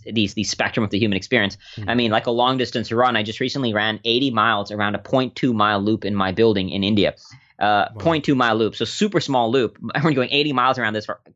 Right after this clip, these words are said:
Speaker 1: like, twenty-one hours. Uh, <laughs> brutal, but, like,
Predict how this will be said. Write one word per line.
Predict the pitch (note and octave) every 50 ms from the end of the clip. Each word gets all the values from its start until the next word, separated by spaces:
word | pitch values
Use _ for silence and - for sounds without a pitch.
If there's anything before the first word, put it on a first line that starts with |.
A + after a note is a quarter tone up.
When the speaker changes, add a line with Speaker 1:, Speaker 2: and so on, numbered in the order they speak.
| _ -
Speaker 1:
like, | A2+ G#2+ G#2
twenty-one | - - C#3+ C3 B2+ B2 A2+ G#2+
hours. | A2 B2 B2 G2+ G2+ G2 - _ _ - - - - - _ -
Uh, | A#2 A2 G#2+ G#2+ A2 G#2+ - - D#3+
<laughs> | - - - -
brutal, | A2+ D3+ G3+ A#3 F3 C3 A#2 A2+ - A#2+
but, | A2+ C3 C3 -
like, | C3+ C3+ B2+ B2 G#2+